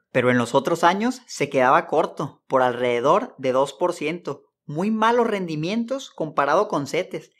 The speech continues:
y para hacerlo peor aún, es más riesgoso. Vamos a analizar su cartera de inversión para entender mejor qué es lo que compran. Tienen invertido alrededor de treinta y cinco por ciento de su cartera en deuda de Pemex,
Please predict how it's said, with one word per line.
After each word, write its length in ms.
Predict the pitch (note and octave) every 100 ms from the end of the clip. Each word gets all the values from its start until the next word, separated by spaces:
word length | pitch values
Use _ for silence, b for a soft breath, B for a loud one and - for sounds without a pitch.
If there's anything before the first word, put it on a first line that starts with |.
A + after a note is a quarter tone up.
| b b
y 120 | C#3
para 220 | C3+ B2 A#2
hacerlo 500 | - C#3+ C3+ A#2+ -
peor 300 | B2 C#3 F#3
aún, 480 | F3+ G#3+ C4+ - -
es 160 | D3 F3
más 280 | E3+ F#3+ G3+
riesgoso. 760 | E3+ D3+ C3+ D#3 - D#3 - _ _ _ -
Vamos 360 | B2+ C#3 D#3
a 40 | E3+
analizar 480 | C#3+ B2+ D3+ F3
su 120 | F#3 F#3
cartera 380 | C#3 - D3 F3+
de 40 |
inversión 640 | F3+ C3+ - E3 A3+ A#3+ -
para 160 | C#3 C#3
entender 440 | C3+ A#2+ B2+ D3
mejor 560 | F3+ F3 F3+ A#3+ - _
qué 180 | D3+ E3+
es 80 | E3+
lo 100 | F3
que 140 | B2+
compran. 500 | C#3 E3 E3 C3 - _ _ _ -
Tienen 260 | B2 C3
invertido 840 | D3+ C#3+ A#2 A2+ D3 F3 B3 - -
alrededor 540 | C3 B2 B2+ B2 C3+
de 60 | C#3+
treinta 280 | C3+ B2 A#2
y 60 |
cinco 360 | A2+ D3 D#3 F#3
por 160 | D3+ -
ciento 460 | D3 D3+ B2 G#2+
de 140 | A#2 A2+
su 120 | A2+
cartera 720 | A2 G#2+ - D#3 G#3+ C#4+ _ -
en 220 | A#2 A#2
deuda 300 | C3 D#3+ F#3
de 100 | C#3
Pemex, 600 | C3+ C#3 B2 - -